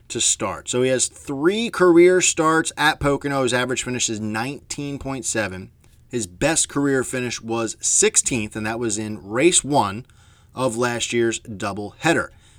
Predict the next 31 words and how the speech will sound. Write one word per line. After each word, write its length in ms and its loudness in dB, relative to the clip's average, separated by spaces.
Now, 160 -4
he 120 -2
has 520 4
Bubba 560 2
in 80 -2
the 80 0
driver 640 4
rating 340 0
category 720 0
at 360 0
Pocono, 920 2
but 240 -4
<laughs> 140 -20
it's 260 -4
not 320 2
much. 480 0
I 60 -2
mean, 220 -4
fifty-six 960 0
point 420 -6
three 640 2
is 240 0
Cole 240 2
Custer's 500 -2
driver 300 -2
rating 240 -2
compared 440 -6
to 140 -6
fifty-three 880 -6
point 380 -6
nine. 500 -4